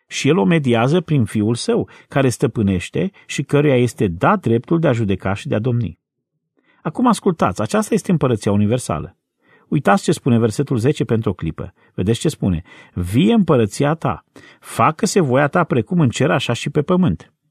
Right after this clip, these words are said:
Este un paralelism ebraic și cred că putem să luăm și partea a doua, pe care o adăugăm la prima parte ca să înțelegem sensul.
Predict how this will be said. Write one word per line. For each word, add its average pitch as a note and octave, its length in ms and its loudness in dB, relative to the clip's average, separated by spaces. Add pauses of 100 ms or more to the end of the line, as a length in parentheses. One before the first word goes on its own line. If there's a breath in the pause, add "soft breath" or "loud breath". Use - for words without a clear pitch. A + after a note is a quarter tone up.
(560 loud breath)
Este G#2+ 240 -2
un C#3+ 60 2
paralelism B2 720 2
ebraic G#2+ 540 0
și - 160 -10
cred B2+ 220 -2
că D3+ 100 -4
putem A2+ 300 -2
să C3+ 140 -2
luăm C3 180 0
și F#3 160 -4
partea F#3+ 340 0
a - 20 0
doua, G2+ 340 -2 (280 loud breath)
pe D3 80 -4
care C3 200 2
o - 20 4
adăugăm B2 460 2
la A2+ 100 2
prima C#3 300 0
parte G#2 340 -2
ca C3+ 120 -2
să A#2 100 -6
înțelegem G#2+ 440 -2
sensul. - 480 -6